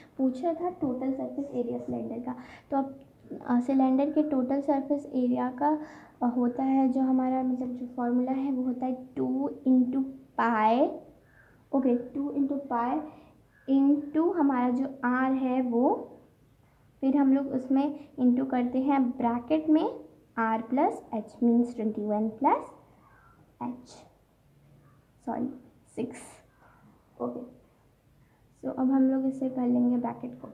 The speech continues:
ऑफ and सेंटीमीटर स्क्वायर, स्क्वायर यूनिट्स होती है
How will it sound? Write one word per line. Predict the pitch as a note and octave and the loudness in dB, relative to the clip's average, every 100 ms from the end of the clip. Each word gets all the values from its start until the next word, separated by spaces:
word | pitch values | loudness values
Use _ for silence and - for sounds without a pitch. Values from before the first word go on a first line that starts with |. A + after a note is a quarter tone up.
| C#4 | -4
ऑफ | D4+ - - - _ _ _ _ - | -4 -4 -12 -20 _ _ _ _ -10
and | A#3 A3+ A3+ A#3+ - - - _ _ | -6 -2 -2 -2 -6 -16 -20 _ _
सेंटीमीटर | - - - - - - - - - | -14 -10 -10 -12 -12 -12 -14 -14 -16
स्क्वायर, | - - - - A#3+ | -16 -14 -14 -10 -10
स्क्वायर | - B3+ B3 B3 | -4 -2 0 2
यूनिट्स | A#3+ B3+ B3+ B3+ | 2 0 -2 -6
होती | B3 C#4 | -6 -4
है | G#4+ | -6